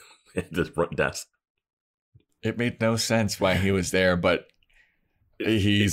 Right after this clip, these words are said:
Speaker 2: has to be the one to be like, "Everybody out."
Speaker 1: It, well, he has to be there to hear this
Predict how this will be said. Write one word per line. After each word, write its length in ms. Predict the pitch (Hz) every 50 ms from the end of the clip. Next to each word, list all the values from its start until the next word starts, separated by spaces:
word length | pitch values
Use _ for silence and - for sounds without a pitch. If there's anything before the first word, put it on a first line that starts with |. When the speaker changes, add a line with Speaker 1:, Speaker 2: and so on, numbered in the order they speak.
| -
Speaker 2:
has 240 | 95 92 101 95 - -
to 60 | 87
be 100 | 98 95
the 100 | 90 87
one 140 | 90 87 87
to 60 | 87
be 100 | 87 87
like, 160 | 82 82 85
"Everybody 400 | 90 110 107 110 104 107 104 98
out." 280 | 92 92 92 90 - - _ _ _
Speaker 1:
It, 120 | - 87 -
well, 180 | - 139 135 -
he 180 | 120 123 123 127
has 160 | 123 117 -
to 80 | 113 101
be 120 | 90 90
there 200 | 80 80 80 76
to 220 | 73 69 64 58 - _ _
hear 320 | - - - 90 80 69 65
this 380 | - 50 52 - - - -